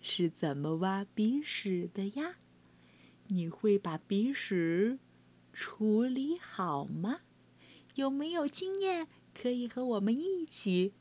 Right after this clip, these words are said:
分享呢？对了，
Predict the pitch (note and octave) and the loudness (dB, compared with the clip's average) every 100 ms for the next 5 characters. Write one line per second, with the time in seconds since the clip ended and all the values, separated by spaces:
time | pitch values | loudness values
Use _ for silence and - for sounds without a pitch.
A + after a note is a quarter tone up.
0 | - - C4+ D4 - A#3 F#3+ F3+ G#3 A3 | -14 -2 -2 0 0 2 0 0 -2 -2
1 | B3+ - - - - - - _ _ _ | -4 -12 -20 -20 -20 -20 -20 _ _ _
2 | _ - _ _ _ _ _ _ _ - | _ -20 _ _ _ _ _ _ _ -4
3 | C#4+ C4+ B3+ A#3 G#3 F#3 | 2 2 4 2 0 -4